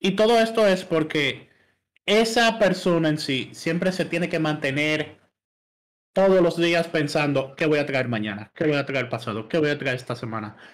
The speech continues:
¿Qué voy a organizar este mes?". Entonces, para mí, de verdad, es un orgullo, eh, yo ser uno de los únicos, en la, por lo menos en la República Dominicana, que yo he visto, que no se dediquen solamente a jugar y ya,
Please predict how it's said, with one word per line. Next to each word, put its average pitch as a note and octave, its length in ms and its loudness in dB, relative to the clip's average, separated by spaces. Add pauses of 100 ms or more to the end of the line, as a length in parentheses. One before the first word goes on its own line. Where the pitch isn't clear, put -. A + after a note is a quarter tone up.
(140)
¿Qué F3+ 100 -2
voy E3+ 80 4
a D#3+ 40 4
organizar D3 400 -2
este B2+ 200 -6
mes?". A2 180 -6
Entonces, G3 320 0
para G3+ 240 2
mí, A#3 120 2
de E4+ 140 4
verdad, A#3+ 300 4
es G#3 140 -2
un G#3+ 120 0
orgullo, F3+ 460 2 (520)
eh, C#3+ 300 0
yo D3+ 120 2
ser E3+ 220 0
uno E3 160 2
de D#3+ 100 4
los D#3 240 2
únicos, D#3 420 0
en B2 100 0
la, A#2+ 500 0
por C3 120 0
lo B2+ 80 2
menos C3+ 260 0
en D#3 100 2
la D3+ 60 2
República D3 400 -2
Dominicana, C#3+ 540 -2
que A2+ 140 -4
yo C#3 180 2
he C#3 60 2
visto, A#2+ 420 -2 (520)
que F3 160 0
no F#3+ 260 4
se A#3+ 160 0
dediquen E3 400 0
solamente A3 480 0
a G3 60 2
jugar G#3 260 2
y A2 100 -2
ya, F2 180 -8